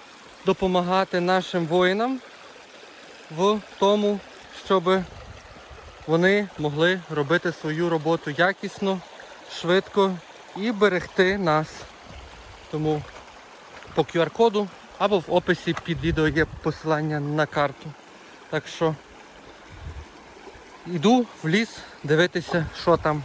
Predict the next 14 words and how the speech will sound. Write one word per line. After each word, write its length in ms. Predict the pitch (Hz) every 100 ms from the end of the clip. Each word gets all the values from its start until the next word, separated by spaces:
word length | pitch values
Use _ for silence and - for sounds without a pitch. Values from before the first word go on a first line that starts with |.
| -
далі. 360 | 123 147 135 123 - - - - - _ _ _ _ _ _
А 40 |
ну, 160 | 160 147
що 180 | - 147
це 140 | -
в 80 | 143
нас 180 | 139 135
тут 180 | - 127
за 140 | 127
така 300 | - 127 139
малютка? 640 | 135 135 127 123 - 175 - - - _ _ _ _ _ _ _ _ _ _ _ _ _ _ _ _ _ _ _ _ _ _ _ _
Оп. 180 | - - _ - _ _ - - - _ _ _ _ _ _ _ _ _ _ _ - - - - - _ - - - - - - - - - - - - -
Але 160 | 131
він 180 | 135 139